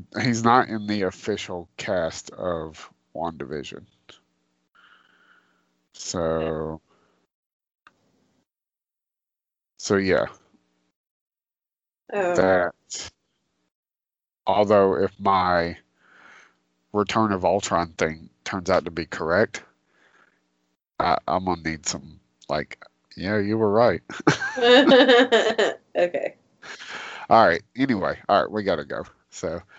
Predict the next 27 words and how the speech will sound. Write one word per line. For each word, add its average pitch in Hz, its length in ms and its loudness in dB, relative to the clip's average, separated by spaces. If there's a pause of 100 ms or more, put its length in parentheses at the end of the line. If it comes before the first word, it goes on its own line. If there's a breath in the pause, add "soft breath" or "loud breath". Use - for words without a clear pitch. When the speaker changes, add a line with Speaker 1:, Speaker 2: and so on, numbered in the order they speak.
(340 loud breath)
Speaker 1:
um, 98 520 4 (540)
so - 180 2
I 110 80 2
guess 120 240 2
until 107 340 -4
Ultron 107 460 -2
returns. 95 800 -8
<laughs> - 40 -8 (1300 loud breath)
Speaker 2:
Oh - 20 -14
my 156 40 -14 (100)
God. - 360 -14 (120)
Speaker 1:
Make - 320 4
mine 262 100 8
Speaker 2:
<laughs> 233 200 2
Speaker 1:
horrible. - 420 -6 (600 loud breath)
Speaker 2:
Oh, 294 140 8
wait, 294 360 6
I 262 140 2
had 320 240 0
another 330 320 -2
question. 285 640 -6 (480)
Speaker 1:
What? 156 680 -4 (320)
Speaker 2:
What 262 260 2
happened 269 460 -4
to 277 60 -8
Mister 233 400 -6
Hart? 185 480 -2